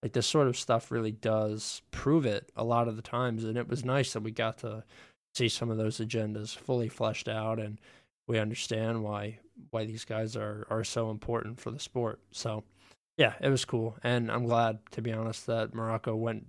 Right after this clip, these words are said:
went down so easily here. They, they are not a good team. They probably didn't deserve to be here in the first place. They play very boring.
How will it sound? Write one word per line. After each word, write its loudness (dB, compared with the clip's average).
went -2
down -2
so -2
easily 0
here. 2
They, 2
they 4
are 4
not 2
a -4
good -2
team. 0
They -2
probably 0
didn't -2
deserve 0
to -8
be -2
here 0
in -4
the -6
first -2
place. 0
They -8
play -2
very -2
boring. 0